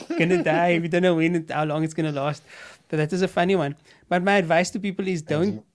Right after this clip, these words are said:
don't try this, this method. Um, it's, it's, it's a bit extreme. If you just you know, listening to this and you're thinking, "Yeah, you know what? My friends are bad influences.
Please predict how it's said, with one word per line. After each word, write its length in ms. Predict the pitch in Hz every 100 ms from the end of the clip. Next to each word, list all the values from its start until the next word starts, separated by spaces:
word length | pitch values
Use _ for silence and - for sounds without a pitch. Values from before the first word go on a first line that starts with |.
| _
don't 260 | 156 190 196
try 280 | 185 175 156
this, 300 | 143 143 -
this 280 | 156 143
method. 540 | 151 139 - 156 165 -
Um, 480 | - 151 147 151 160 _ _
it's, 180 | 180 156
it's, 240 | 175 156 - -
it's 140 | 170
a 20 | 156
bit 200 | 160 180
extreme. 500 | 156 - 180 147 127 _ - _ _ _ _ -
If 160 | 180
you 160 | 156 190
just 300 | 214 226 - _ _ _ _
you 80 | 190
know, 160 | 196
listening 380 | 160 135 - 185
to 80 | 180
this 160 | 156 151
and 80 | 151
you're 60 |
thinking, 280 | 165 160 151
"Yeah, 180 | 127 156
you 140 | 156
know 140 | 151 156
what? 160 | 165 147
My 100 | 139
friends 260 | - 156
are 60 | 156
bad 180 | 139 143
influences. 640 | 156 165 156 143 156 -